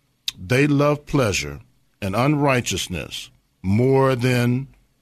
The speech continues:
the love of the truth. For this cause, God shall send them strong delusion." Everywhere we look today, on, with the media,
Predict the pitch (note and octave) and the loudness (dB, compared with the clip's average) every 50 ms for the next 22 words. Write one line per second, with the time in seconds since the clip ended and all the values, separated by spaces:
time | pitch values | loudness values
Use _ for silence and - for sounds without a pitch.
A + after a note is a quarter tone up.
0 | _ _ _ _ A2+ A2 G#2 G#2 G#2 G#2+ B2 B2 B2+ B2 B2 B2 B2 C3+ B2 - | _ _ _ _ -2 0 0 2 2 2 2 2 2 2 0 0 0 -2 -2 -2
1 | - - A#2+ G2+ F2+ F2 - - _ _ _ _ _ _ _ _ _ _ - B2+ | -2 -2 0 -2 -2 -6 -8 -14 _ _ _ _ _ _ _ _ _ _ -2 0
2 | A2 F#2+ E2+ F2 F2+ F#2+ G2 D3 G3+ A#3+ - - - - - - - - - E2+ | 0 0 -2 -6 -8 -2 2 2 2 2 2 -2 -6 -8 -10 -10 -6 -4 -2 -2
3 | C2+ G#1 - - - - - - - - - - - _ _ _ _ _ _ _ | -2 -4 -6 -10 -14 -16 -14 -10 -10 -10 -10 -10 -14 _ _ _ _ _ _ _
4 | - F#2 A#2 B2 B2+ C3 C3 C3+ - - D#3 C#3 C#3 C#3+ - - D#3+ D3 C3+ C3 | -8 -4 0 0 2 2 2 0 0 0 0 0 0 0 0 0 0 0 0 0
5 | A2 A#2 A2+ G#2+ G2+ - - - B2 B2 B2+ C3 B2 C#3 C3+ C3+ B2+ A#2 G#2+ G2+ | -2 -2 -2 -2 -4 -4 -4 -2 -2 0 0 0 0 0 0 0 0 -2 -2 -6
6 | F2 - - - - - _ - C3+ D3+ E3 F3+ F#3 F3 F3 F3+ F3+ E3+ F3 F3 | -8 -10 -16 -20 -20 -18 _ -2 0 0 2 4 2 4 4 2 2 4 4 4
7 | F3+ F3+ F3+ D#3+ - - B2+ A2 A2+ A2 G2+ E2 C#2+ C#2+ - _ _ _ _ _ | 4 2 0 0 0 -2 -2 0 0 0 -2 -2 -6 -8 -12 _ _ _ _ _
8 | _ _ _ _ - G2+ G#2 A2 A2 G#2 G2 G2 G2+ - - _ _ _ _ _ | _ _ _ _ -6 -4 -2 0 0 0 -2 -4 -6 -10 -16 _ _ _ _ _
9 | _ - A2+ A2+ - A#2 G2 G2 G#2+ A#2+ C#3+ D#3+ D#3+ D#3+ D#3 D#3+ D#3+ E3+ F3 F#3+ | _ -4 -4 -4 -2 -2 0 2 2 4 4 4 4 4 4 2 2 0 -2 -6